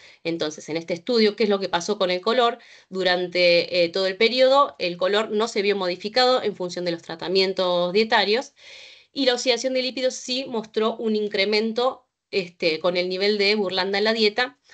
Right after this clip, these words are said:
este, eh, eh, un incremento en los, en los productos de oxidación lipídica. Se realizó también, ya voy terminando con esto, eh, un panel de consumidores, ¿sí? De muestras que fueron también almacenados tres días, los mismos que se probaron co-, para, para la vida útil,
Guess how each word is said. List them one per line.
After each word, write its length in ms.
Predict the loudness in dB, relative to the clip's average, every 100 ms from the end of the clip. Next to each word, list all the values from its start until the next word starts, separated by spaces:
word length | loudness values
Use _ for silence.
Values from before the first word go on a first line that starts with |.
| -20
este, 960 | -12 -12 -8 -4 -2 -2 -6 -10 -16 -12
eh, 520 | -6 -4 -4 -8 -12 -10
eh, 160 | -2 0
un 160 | 2 2
incremento 440 | 4 4 2 2
en 60 | 2
los, 240 | 0 -4 -6
en 160 | -2
los 120 | -2
productos 420 | -2 -2 -2 -2 -2
de 60 |
oxidación 500 | -4 -4 -4 -2 -4
lipídica. 520 | -4 -8 -10 -12 -16 -20 _ _ -20 -20 _ _ _ _ _ _ _ _ _ _ -2
Se 160 | 2
realizó 340 | 2 2 -2 0
también, 260 | 2 2
ya 120 | 2
voy 100 | -2
terminando 560 | -2 -2 0 0 0 0
con 140 | 0
esto, 480 | -2 0 0 0 -4 -4
eh, 260 | 0 0 0
un 120 | -2
panel 300 | 0 0 0
de 80 | -4
consumidores, 720 | -6 -6 -2 2 2 2 0
¿sí? 200 | -2 -2
De 100 | -2
muestras 280 | 0 -2 -4
que 120 | -8
fueron 260 | -4 -2 0
también 260 | 0 2 2
almacenados 440 | 0 -2 -4 -4
tres 260 | -2 -2 -2
días, 260 | -2 -2
los 120 | -2
mismos 240 | -4 -6 -6
que 80 | -8
se 160 | -8
probaron 420 | -2 0 2 0
co-, 160 | -2 -6
para, 540 | -4 -4 -4 -10 -14 -8
para 220 | -6 -4
la 100 | -4
vida 240 | 0 2
útil, 400 | 2 2 -2 -4